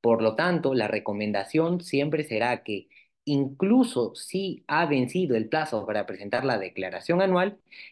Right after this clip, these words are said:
ésta se presente cuanto antes con la finalidad de regularizar la situación o infracción en la que ha incurrido el contribuyente.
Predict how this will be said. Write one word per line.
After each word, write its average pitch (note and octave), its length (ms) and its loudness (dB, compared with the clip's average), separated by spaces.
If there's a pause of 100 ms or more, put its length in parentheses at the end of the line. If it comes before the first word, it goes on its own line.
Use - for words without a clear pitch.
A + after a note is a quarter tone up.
ésta E3 440 0
se - 160 -2
presente D3+ 760 -2
cuanto F3 400 4
antes E3 480 0 (200)
con E3 220 2
la E3+ 140 0
finalidad E3 560 2
de C3 420 0
regularizar B2 840 -2 (320)
la A2+ 440 0
situación B2 680 0
o B2 180 0
infracción A2+ 600 -4
en A#2 140 -2
la G2+ 100 0
que - 80 -4
ha A2 40 -2
incurrido G#2 600 -4
el G2+ 300 -10
contribuyente. F2+ 720 -12